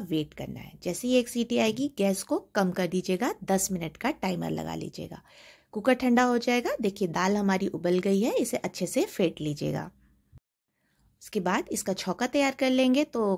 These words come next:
पैन में या तो आप घी ले लीजिए या ऑयल ले लीजिए आधा चम्मच। उसके बाद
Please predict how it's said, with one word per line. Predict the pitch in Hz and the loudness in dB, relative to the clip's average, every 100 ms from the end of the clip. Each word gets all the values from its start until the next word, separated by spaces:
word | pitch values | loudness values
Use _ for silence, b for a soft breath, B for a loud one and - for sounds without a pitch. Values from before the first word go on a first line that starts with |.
| - - | -2 -2
पैन | 180 180 | 0 2
में | 185 | 2
या | 185 180 | 2 2
तो | 175 180 | 2 0
आप | 156 | 0
घी | 156 196 | 0 2
ले | 214 | 2
लीजिए | 208 208 208 | 2 0 0
या | 208 190 - | 0 0 0
ऑयल | 170 185 | 0 4
ले | 190 | 4
लीजिए | 190 196 | 2 2
आधा | 190 180 196 | 0 0 -2
चम्मच। | 196 190 294 240 | 0 0 -2 -4
उसके | - 196 | -6 -2
बाद | 185 | -2